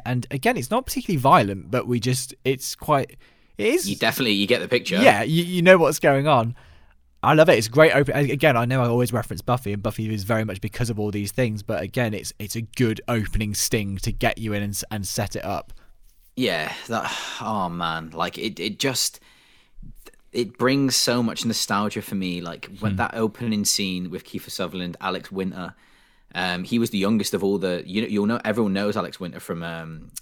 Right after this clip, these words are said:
Speaker 2: Bill and Ted.
Speaker 1: Bill and Ted, yeah.
Speaker 2: But this is, this, he was, um, this was his first role out of acting school as well. Kiefer Sutherland was only eighteen years old.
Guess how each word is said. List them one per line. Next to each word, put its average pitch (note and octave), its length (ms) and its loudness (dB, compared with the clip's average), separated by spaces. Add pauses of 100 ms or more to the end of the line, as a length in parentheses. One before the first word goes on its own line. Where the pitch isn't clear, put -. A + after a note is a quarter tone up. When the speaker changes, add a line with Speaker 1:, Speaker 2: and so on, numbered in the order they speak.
(100)
Speaker 2:
Bill F#2 120 0
and E2 100 -6
Ted. F2+ 220 -4
Speaker 1:
Bill G2 120 -2
and F2 120 -2
Ted, E2+ 260 -8
yeah. E2 240 -6 (480)
Speaker 2:
But G#2+ 180 2
this B2+ 200 2
is, A#2 220 0
this, C3 340 2
he C3+ 220 2
was, A#2+ 160 4
um, G#2+ 180 2
this A#2 160 0
was C#3 100 0
his A2 140 0
first C3 340 2
role A2 280 4
out F2 100 -2
of F2 100 -8
acting G2 300 -6
school E2+ 200 -10
as E2+ 100 -10
well. G#2 320 2 (240)
Kiefer A#2+ 200 -2
Sutherland A2+ 340 2
was G2 100 -2
only G2+ 220 0
eighteen G#2 440 -4
years F#2 220 -4
old. G#2+ 340 -2